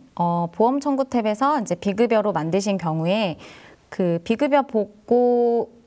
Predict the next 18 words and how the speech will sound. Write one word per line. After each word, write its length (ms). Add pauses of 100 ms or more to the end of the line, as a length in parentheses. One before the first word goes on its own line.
처치 320
버튼을 360
이용하셔도 520
되고 440 (200)
기존에 560
만들어져 640
있는 380
버튼을 500
입력하시고 840 (340)
매칭하실 800
때만 540
공단 400
쪽 160
표준 280
코드로 380
매칭을 420
해주시면 480
됩니다. 460